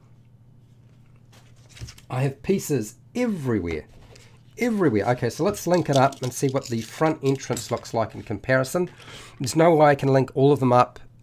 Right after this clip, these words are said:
um, right now 'cause I'd have to change my camera view. But let's have a look and see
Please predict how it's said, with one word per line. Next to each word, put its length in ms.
um, 220
right 200
now 200
'cause 140
I'd 120
have 120
to 60
change 440
my 260
camera 560
view. 300
But 140
let's 220
have 120
a 40
look 460
and 120
see 560